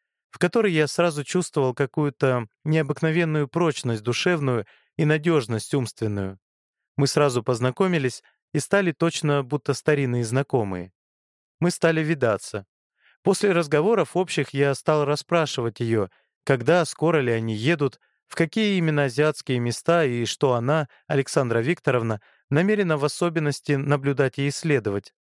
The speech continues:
Она постоянно отвечала мне: «Куда я еду? Зачем? Помогать мужу. Что он укажет, чем он сам будет заниматься, тем и я.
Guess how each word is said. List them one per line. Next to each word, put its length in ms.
Она 220
постоянно 520
отвечала 520
мне: 280
«Куда 240
я 120
еду? 420
Зачем? 480
Помогать 480
мужу. 380
Что 220
он 120
укажет, 480
чем 220
он 220
сам 280
будет 260
заниматься, 540
тем 260
и 40
я. 300